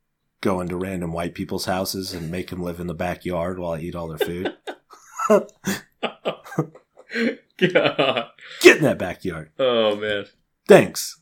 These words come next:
Speaker 1: I'm freezing to death. Give
Speaker 2: Thanks.
Speaker 1: me food.
Speaker 2: <laughs>
Speaker 1: Wow, you guys are awesome. It's mine now.
Speaker 2: <laughs> Oh, man.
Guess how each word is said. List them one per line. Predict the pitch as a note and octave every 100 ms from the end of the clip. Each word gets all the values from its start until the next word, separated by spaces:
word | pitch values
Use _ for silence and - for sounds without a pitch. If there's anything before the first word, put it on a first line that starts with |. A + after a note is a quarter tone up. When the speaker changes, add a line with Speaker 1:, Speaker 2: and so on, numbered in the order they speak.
| -
Speaker 1:
I'm | A2
freezing | - F3+ A#2 A2+
to | F2
death. | G2 D#2+ -
Give | F3
Speaker 2:
Thanks. | F3+ - E3
Speaker 1:
me |
food. | D#3+ G#2 - - - - - - - -
Speaker 2:
<laughs> | - - - D4+ - -
Speaker 1:
Wow, | D3 A2 D#2+ -
you | B2
guys | B2+ F#2+
are | G2+
awesome. | G#2 - - D2+ -
It's | A2 -
mine | B2+ A2+ G#2
now. | F2+ E2+ E2
Speaker 2:
<laughs> | -
Oh, | - D3+ D#3+ C3+ A#2+
man. | A#2+ A#2+ A#2